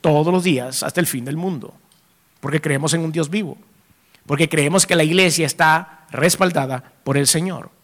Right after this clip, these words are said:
Pero, ¿qué es lo que tenemos que hacer? No quedarnos aquí sentados.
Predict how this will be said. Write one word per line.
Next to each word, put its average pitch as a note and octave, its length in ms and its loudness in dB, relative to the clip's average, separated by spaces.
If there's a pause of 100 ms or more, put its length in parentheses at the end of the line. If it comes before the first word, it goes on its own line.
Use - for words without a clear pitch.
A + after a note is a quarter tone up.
(220)
Pero, G#3 300 4 (300)
¿qué D#3 60 -2
es D3 60 4
lo D#3 60 2
que F3 80 0
tenemos E3 300 -2
que F#3 80 0
hacer? D#3 420 0 (280)
No C3+ 140 -8
quedarnos C#3 340 -2
aquí B2+ 160 -6
sentados. D#3 560 -2